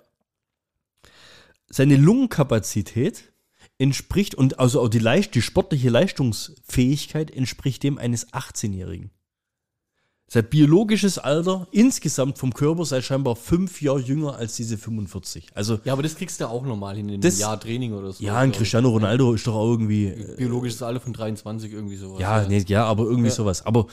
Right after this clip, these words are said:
Speaker 1: also ich sag mal, der, der ist, der ist brutal unterwegs. Und, ähm,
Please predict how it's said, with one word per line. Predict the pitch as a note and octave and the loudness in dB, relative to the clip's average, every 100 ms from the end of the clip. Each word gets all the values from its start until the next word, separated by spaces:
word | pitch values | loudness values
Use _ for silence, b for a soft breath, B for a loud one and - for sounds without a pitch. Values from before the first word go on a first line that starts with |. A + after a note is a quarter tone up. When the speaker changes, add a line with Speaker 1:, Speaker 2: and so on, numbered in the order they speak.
| B B | B B
Speaker 1:
also | B2+ C3 | 0 2
ich | D#3 | 2
sag | E3+ F3+ | 4 2
mal, | D#3+ | 4
der, | D#3 D3 | 2 2
der | D3+ C#3 | -2 -4
ist, | D3 - | -6 -6
der | C3 | -2
ist | C3 | -2
brutal | - C#3 A2+ A#2 | -2 -4 -2 0
unterwegs. | A#2 G2+ F2+ - | 0 0 -4 -4
Und, | A#2+ A2+ - B B B _ | -4 -6 -8 B B B _
ähm, | B2 B2 B2+ B2+ B2+ | 0 2 2 0 -2